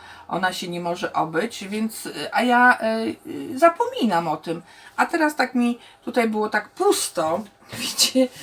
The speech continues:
a już mówię, no nie będę tutaj tak pchała tych kwiatów, bo może będzie rzeczywiście za dużo, więc wycięłam, e, podniosłam, e, tak na ten, na tekturkach, mm, i, e, tak mi się wydaje, że taką fajną całość to stanowi.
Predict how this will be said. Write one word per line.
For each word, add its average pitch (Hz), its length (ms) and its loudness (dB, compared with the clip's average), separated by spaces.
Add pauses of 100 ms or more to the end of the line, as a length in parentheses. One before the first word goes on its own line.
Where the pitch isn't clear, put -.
(260)
a 208 120 4
już 220 160 -2
mówię, 240 240 -2
no 240 140 2
nie 262 140 2
będę 294 260 2
tutaj 214 280 -4
tak 196 180 -4
pchała 202 400 0
tych 185 160 -12
kwiatów, 175 640 -2
bo 175 120 -2
może 190 260 -4
będzie 185 360 -6
rzeczywiście 185 600 -10
za 185 140 0
dużo, 170 540 0 (580)
więc 208 480 -4
wycięłam, 208 680 0
e, 175 220 -2
podniosłam, 185 720 -4
e, 156 640 -6
tak - 360 -4 (100)
na 160 180 -2
ten, 151 420 -10
na 160 180 -2
tekturkach, 220 840 2 (640)
mm, 185 440 -8 (140)
i, 202 500 -4
e, 170 40 0 (720)
tak 302 200 -2
mi 254 80 4
się 247 140 -2
wydaje, 202 280 -2
że 202 60 -8
taką 180 280 -2
fajną 185 340 -2
całość 151 400 -2
to 160 100 -8
stanowi. 151 640 -6